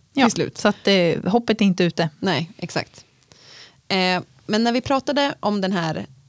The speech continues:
Speaker 2: eh, listan, eh, då pratade vi också om de här yttre attributen. Alltså saker man kan, eh, vilja ha hos en partner. Typ en specifik hårfärg eller en specifik längd. Eh,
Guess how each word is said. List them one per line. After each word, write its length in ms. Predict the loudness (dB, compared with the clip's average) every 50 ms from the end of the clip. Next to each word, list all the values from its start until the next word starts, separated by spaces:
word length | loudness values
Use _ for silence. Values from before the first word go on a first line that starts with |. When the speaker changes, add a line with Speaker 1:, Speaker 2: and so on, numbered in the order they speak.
| _ _ _
Speaker 2:
eh, 340 | -6 -6 -4 -4 -6 -8 -10 -12 -12 _
listan, 760 | -4 -4 -4 -4 -4 -8 -6 -4 -2 -2 0 0 -2 -2 -4 -8 -20 _ -20 _ _ _ _ _ -6
eh, 140 | -4 -4 -2
då 100 | -2 -2
pratade 280 | -2 -2 -2 -2 -4 -4
vi 100 | -4 -6
också 280 | -6 -6 -8 -8 -6
om 400 | -2 -2 0 0 0 0 -2 -4 -6 -8 _ _ _ _
de 260 | _ -4 0 0 0
här 140 | 0 0 -4 -4 _
yttre 280 | -6 -6 -4 -2 -4
attributen. 600 | -2 -2 -4 -8 -6 -8 -10 -8 -8 -8 -8 -6 -6
Alltså 220 | -4 -4 -4 -4
saker 320 | -2 -2 -2 -2 -2 -2 -2
man 180 | -2 -2 -2
kan, 260 | -4 -4 -4 -4 -4 -8 -12 -20 -20 -20 _
eh, 380 | -4 -2 0 0 0 0 -2 -4 -8 -8
vilja 460 | -6 -6 -2 0 2 2 4 4 2 2
ha 280 | 4 4 4 4 2
hos 200 | 2 0 -2 -2
en 100 | -2 -2
partner. 440 | 0 -2 -4 -4 -4 -8 -8 -8 -8 -10 _
Typ 200 | -8 -8 -8 -10 -20 _ _ _ _ _
en 240 | -4 -2 -2 -2 -4
specifik 380 | -4 -6 -6 -4 -4 -4 -4
hårfärg 520 | -2 -2 -4 -2 -4 -6 -8 -8 -12 _ _
eller 340 | -6 -4 -2 -2 -2 -4 -6 -6
en 160 | -4 -4 -4 -4
specifik 340 | -4 -6 -6 -4 -6 -4 -4
längd. 200 | -6 -8 -8 -14 -20 _ _ -20 -20 -20 -20 -20 -20 _ _ _ _
Eh, 460 | -2 -2 0 0 0 -2 -4 -6 -8